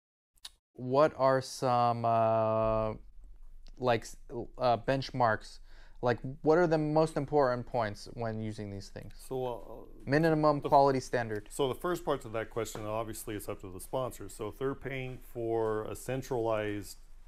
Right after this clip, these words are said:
Speaker 2: uh, platform, uh, they obviously want all the sites to use it,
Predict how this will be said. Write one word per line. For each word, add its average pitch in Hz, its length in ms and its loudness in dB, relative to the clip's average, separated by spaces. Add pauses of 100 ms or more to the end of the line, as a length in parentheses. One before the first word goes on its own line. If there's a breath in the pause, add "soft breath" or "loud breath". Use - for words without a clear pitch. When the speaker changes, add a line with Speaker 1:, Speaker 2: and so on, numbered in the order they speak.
(680)
Speaker 2:
uh, 92 500 -8 (120)
platform, 104 720 -2 (440 soft breath)
uh, - 140 -12
they 107 140 -4
obviously 120 540 0
want 104 200 -4
all 101 160 -4
the 98 80 -6
sites - 340 -10
to - 120 -12
use 98 280 -10
it, - 160 -14